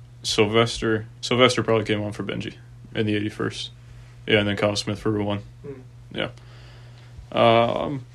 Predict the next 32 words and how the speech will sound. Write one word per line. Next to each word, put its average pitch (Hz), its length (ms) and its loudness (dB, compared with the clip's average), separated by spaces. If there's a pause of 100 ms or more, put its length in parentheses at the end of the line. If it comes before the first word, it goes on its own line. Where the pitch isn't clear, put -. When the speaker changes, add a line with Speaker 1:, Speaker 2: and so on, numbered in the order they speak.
(200)
Speaker 1:
yeah. 131 240 -2 (440)
Uh, - 140 -12
do, 120 140 -2
so 123 160 0
did 147 160 2
we 208 120 -2
really? 170 300 -2 (1200)
From 123 220 0
there, 151 180 4
it 139 60 2
doesn't 113 180 2
really 110 160 4
look 117 160 4
like 107 120 2
we 104 100 -2
switched 120 300 0
to 107 80 -2
a 107 60 -2
three-back. 107 460 -4 (300)
Speaker 2:
We 156 120 -4
didn't 180 160 0
Speaker 1:
But 151 140 8
Speaker 2:
switch 156 240 -2
to 139 120 -4
a 127 60 -4
three-back, 127 580 -8
Speaker 1:
but 110 100 4
Speaker 2:
but - 20 6
Speaker 1:
Araujo 110 420 6
sat, - 440 2 (600)
sat 104 400 2
deep. - 220 -8